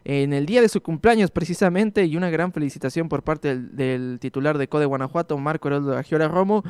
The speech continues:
esta felicitación y este Premio Nacional del Deporte, precisamente, una disculpa, no fue estatal, fue nacional del deporte. Enhorabuena para el buen Chucho, el na-, multinadador, multimedallista paralímpico, Chucho Hernández. Por otro lado, también hay buenas noticias y precisamente,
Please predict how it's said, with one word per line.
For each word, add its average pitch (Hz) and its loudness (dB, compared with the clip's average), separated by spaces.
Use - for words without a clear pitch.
esta 147 0
felicitación 139 -2
y 147 -2
este 185 0
Premio 196 0
Nacional 147 -4
del 147 0
Deporte, 151 -2
precisamente, 143 -4
una 131 -4
disculpa, 147 -6
no 139 -6
fue 156 -4
estatal, 160 -4
fue 185 2
nacional 160 -2
del 160 0
deporte. 170 -2
Enhorabuena 185 0
para 160 0
el 156 0
buen 185 0
Chucho, 190 -2
el 135 -2
na-, 131 -2
multinadador, 139 -2
multimedallista 135 -4
paralímpico, 139 -6
Chucho - -14
Hernández. 123 -12
Por 165 -6
otro 208 -2
lado, 220 2
también 185 -6
hay 202 -4
buenas 208 -2
noticias 208 -6
y 156 -8
precisamente, 185 -2